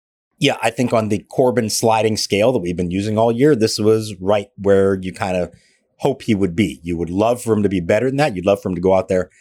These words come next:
and dominate, but you also understand that that's not very likely these days to happen, certainly not against a really good lineup like this. So I thought he was fine. The walks were surprising. He's really done a better job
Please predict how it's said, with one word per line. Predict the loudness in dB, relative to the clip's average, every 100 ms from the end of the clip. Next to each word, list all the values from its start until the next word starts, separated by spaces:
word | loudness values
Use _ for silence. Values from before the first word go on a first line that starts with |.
| _ _ _ _ _
and | -4 -2
dominate, | 0 0 2 2 2
but | 0 0
you | 2
also | 2 2
understand | -2 -2 -4 -2 0 0 -2
that | -2
that's | 2 2 0
not | -4 -4 -2
very | -2 0
likely | 0 0 0 -6
these | -4 -6 -4
days | -4 -4 -8 -14 _ _
to | -6
happen, | -2 -2 -2
certainly | -2 -2 0
not | -2 -2
against | -6 -8
a | -6
really | -6 -4
good | -4
lineup | -2 0 -2 -4
like | -6 -2
this. | 0 0
So | -2 -2 -2
I | -2
thought | 2 2
he | 2
was | -2
fine. | -4 -4 -4 -12 -20 _
The | 0
walks | 4 2 2 -4
were |
surprising. | -4 -4 -2 -2 -2 -4 -10 -14 _ _ _
He's | -2 0 0
really | 2 4 6 4 4 0 _ _
done | 0 2
a | 2
better | 2 0 0
job | -2 0 2 2 2 2